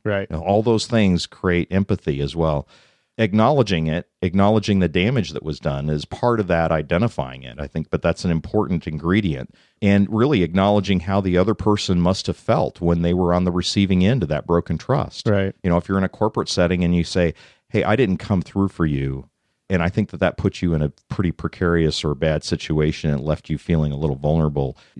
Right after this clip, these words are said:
Speaker 2: Am I missing anything? Is that how you felt? I mean, just to try to understand that, give them some words on that. And so that they know, you know how they
Speaker 1: Right.
Speaker 2: felt. Even
Speaker 1: Right.
Speaker 2: if it's not quite right, they'll appreciate the fact that you tried to put yourself in their shoes.
Speaker 1: Right.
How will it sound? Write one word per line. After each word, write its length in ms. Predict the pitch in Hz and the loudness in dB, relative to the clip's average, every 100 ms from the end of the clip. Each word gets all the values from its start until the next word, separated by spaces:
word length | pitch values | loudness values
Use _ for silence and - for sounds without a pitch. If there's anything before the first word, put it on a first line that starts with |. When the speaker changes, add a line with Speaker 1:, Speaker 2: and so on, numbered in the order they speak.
| 80 | -4
Speaker 2:
Am 120 | 92 | 0
I 100 | 85 | 0
missing 340 | 82 101 - 107 | 2 0 2 0
anything? 340 | 107 - 107 | 0 2 2
Is 120 | 104 | 2
that 160 | 87 87 | 2 2
how 100 | 90 | 2
you 120 | 87 | 0
felt? 300 | 78 95 95 | -2 -2 -2
I 60 | - | -2
mean, 160 | 82 76 | -4 -2
just 260 | 87 - - | -2 -4 -6
to 100 | 80 | -6
try 220 | - 87 | -2 0
to 100 | 82 | 0
understand 500 | 80 78 - 90 87 | 0 -4 -2 -2 -2
that, 140 | 76 | -2
give 220 | 82 87 | -2 0
them 120 | 87 82 | 0 -2
some 440 | - 85 80 78 - _ - | 0 -2 0 -2 -8 _ -2
words 400 | 92 110 107 90 | 2 2 2 0
on 140 | 80 | 0
that. 260 | 78 71 - _ 90 | 0 -2 -10 _ -4
And 360 | 80 78 78 | 0 0 -2
so 200 | - - | -2 0
that 180 | 90 87 | 0 2
they 180 | 113 160 | 2 4
know, 280 | 127 80 78 | 2 2 0
you 180 | 80 101 | 0 2
know 440 | 95 98 101 73 | 4 4 4 0
how 300 | - - 76 | -6 -10 -8
they 100 | 69 | -6
Speaker 1:
Right. 100 | 71 | -8
Speaker 2:
felt. 400 | - 85 65 - _ _ | -4 -4 -4 -12 _ _
Even 220 | 113 165 | 0 2
Speaker 1:
Right. 20 | |
Speaker 2:
if 140 | 170 156 | 2 0
it's 120 | 127 | -2
not 160 | 139 - | -4 -2
quite 220 | 143 127 | -2 0
right, 320 | 101 107 147 - _ - | 0 0 0 -8 _ 0
they'll 140 | 101 | 2
appreciate 540 | 98 - 127 - 101 - | 2 0 -2 0 -2 -2
the 60 | |
fact 320 | - 92 90 | -4 -4 -2
that 180 | - - | -6 -4
you 80 | 90 - - | -6 -6 -4
tried 280 | 113 95 87 | 0 0 -2
to 40 | |
put 240 | - 90 | -4 -4
yourself 360 | 76 - 78 - | -4 -6 -6 -4
in 80 | 71 | -4
their 120 | 69 | -4
shoes. 280 | - 82 73 | -4 -2 -2
Speaker 1:
Right. 340 | 101 95 95 | -4 -6 -8